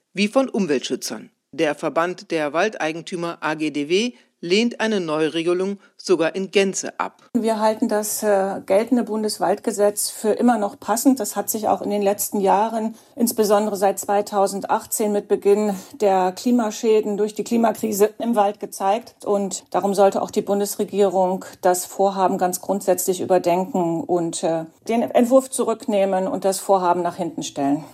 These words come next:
Speaker 1: Sagt Irene Seeling, Hauptgeschäftsführerin des Verbandes.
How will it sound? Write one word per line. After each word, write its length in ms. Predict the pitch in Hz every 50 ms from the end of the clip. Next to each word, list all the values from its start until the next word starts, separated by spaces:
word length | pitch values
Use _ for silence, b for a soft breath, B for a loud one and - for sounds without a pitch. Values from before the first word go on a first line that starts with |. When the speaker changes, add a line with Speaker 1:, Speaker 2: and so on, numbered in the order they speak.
| _ _
Speaker 1:
Sagt 480 | - - 143 165 170 208 226 - - -
Irene 400 | 226 190 170 175 170 170 165 151
Seeling, 520 | 131 156 170 190 208 214 214 220 214 214 - - - -
Hauptgeschäftsführerin 1200 | 180 202 196 - - 226 214 - 185 175 175 - - - - 185 180 185 202 190 190 196 202 165
des 160 | 156 143 -
Verbandes. 640 | - - 180 147 143 139 120 107 117 107 - - -